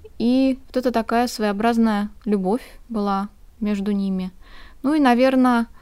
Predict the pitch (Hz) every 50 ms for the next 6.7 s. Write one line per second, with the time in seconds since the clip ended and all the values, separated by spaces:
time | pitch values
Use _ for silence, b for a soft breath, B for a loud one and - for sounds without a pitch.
0 | b b b b b b 220 208 - - 233 233 226 - - - 214 214 214 214
1 | 214 214 208 208 208 202 202 202 208 214 202 202 196 190 190 185 180 - 190 185
2 | 208 208 196 - - 196 190 190 196 196 190 190 190 196 202 208 220 240 302 320
3 | 262 226 - 208 190 185 190 190 185 - - 208 202 - - 247 269 277 262 233
4 | 226 - 202 196 202 208 196 202 202 196 202 202 196 196 190 190 190 190 - 202
5 | 202 202 190 180 175 - - - - - - - 240 269 311 - - 240 - -
6 | 190 185 185 185 180 180 170 - - 180 175 170 170 175